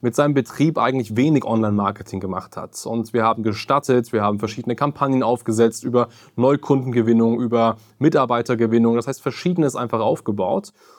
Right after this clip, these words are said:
Und das hat schnell dazu geführt, dass er zu einer massiven Sichtbarkeit kam. Das heißt, wirklich überrannt wurde von Anfragen. Und was dann passierte, ist, dass er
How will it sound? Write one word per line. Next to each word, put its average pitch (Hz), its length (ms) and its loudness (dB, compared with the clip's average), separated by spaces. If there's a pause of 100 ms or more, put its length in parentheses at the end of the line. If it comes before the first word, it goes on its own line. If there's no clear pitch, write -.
(100)
Und 113 180 -2
das - 220 0
hat 139 220 -2
schnell - 180 0
dazu 135 240 -2
geführt, 117 400 0
dass 120 160 -4
er 120 160 -6
zu - 100 -10
einer 117 140 -4
massiven 123 560 -2
Sichtbarkeit 107 800 -2
kam. 92 300 -6
Das - 160 -14
heißt, 113 240 -4
wirklich 123 260 0
überrannt 113 760 0
wurde 127 340 4
von 110 220 -2
Anfragen. 101 1000 -2 (640)
Und 147 540 4
was 156 240 -2
dann 240 180 4
passierte, 208 640 0
ist, 175 560 2
dass - 420 -2 (120)
er 185 500 2